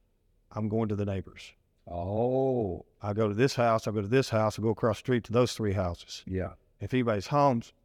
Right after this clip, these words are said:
Speaker 1: "Hey, we're putting on a roof over here. Uh, they had hail damage to the roof.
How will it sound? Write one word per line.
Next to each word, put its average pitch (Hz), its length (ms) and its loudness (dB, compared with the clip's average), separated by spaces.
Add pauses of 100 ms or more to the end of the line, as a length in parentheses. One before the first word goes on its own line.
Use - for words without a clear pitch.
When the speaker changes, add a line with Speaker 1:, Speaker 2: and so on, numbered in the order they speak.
(100)
Speaker 1:
"Hey, 107 280 -2 (380)
we're 113 120 -6
putting 113 260 -2
on 110 80 -2
a 104 40 -4
roof 131 260 0
over 120 220 -2
here. 113 340 0 (260)
Uh, 98 160 -4
they 107 160 2
had 113 140 2
hail 113 160 2
damage 123 440 0
to 123 100 0
the 110 100 2
roof. 131 320 2